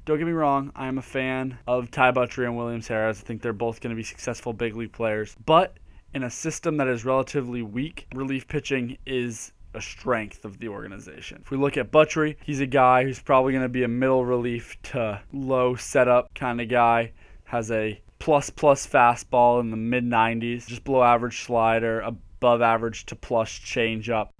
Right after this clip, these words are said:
with, you know, slightly below average command that could improve. I like him. I think he's going to contribute for a long time. Uh, and then Williams Harris is another guy. He was actually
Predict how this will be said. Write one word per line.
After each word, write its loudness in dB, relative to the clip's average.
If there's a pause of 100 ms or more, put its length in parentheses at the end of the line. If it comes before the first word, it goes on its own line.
with, -4
you -2
know, -4
slightly -4
below -2
average -2
command -8
that -10
could -10
improve. -12 (300)
I -2
like 0
him. -6
I -2
think -10
he's -12
going -8
to -10
contribute -10
for -10
a -10
long -6
time. -4 (220)
Uh, -10
and -10
then -4
Williams 0
Harris 2
is -6
another 0
guy. 2
He -6
was -6
actually -2